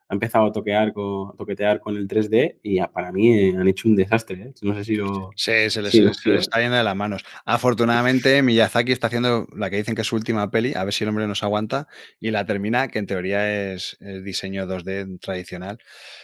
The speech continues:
Speaker 2: Pero sí, el tres D es muy delicado. Yo, yo tengo un amiguete que trabaja justamente, además, hace un par de semanas ha, ha fichado por Disney,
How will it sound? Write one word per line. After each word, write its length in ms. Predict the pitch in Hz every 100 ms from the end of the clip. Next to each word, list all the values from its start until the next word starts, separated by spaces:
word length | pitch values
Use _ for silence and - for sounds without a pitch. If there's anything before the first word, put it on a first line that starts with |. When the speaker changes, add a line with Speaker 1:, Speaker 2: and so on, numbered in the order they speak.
| -
Speaker 2:
Pero 180 | 123 123
sí, 160 | - 143
el 120 | 123
tres 180 | 123 131
D 80 |
es 60 | 135
muy 160 | 147 143
delicado. 400 | 117 113 117 113
Yo, 80 | 113
yo 180 | 117 117
tengo 120 | 139
un 60 | 135
amiguete 580 | 123 123 131 131 139
que 120 | 135 104
trabaja 640 | 104 110 - 117 113 107
justamente, 520 | - 123 - 123 123
además, 300 | 110 117 -
hace 240 | - 104 110
un 160 | 104
par 160 | 110 104
de 80 | 101
semanas 440 | 107 107 95 -
ha, 480 | 92 92 92 92 -
ha 60 | 98
fichado 280 | 104 107 101
por 160 | 98
Disney, 420 | 107 107 113 113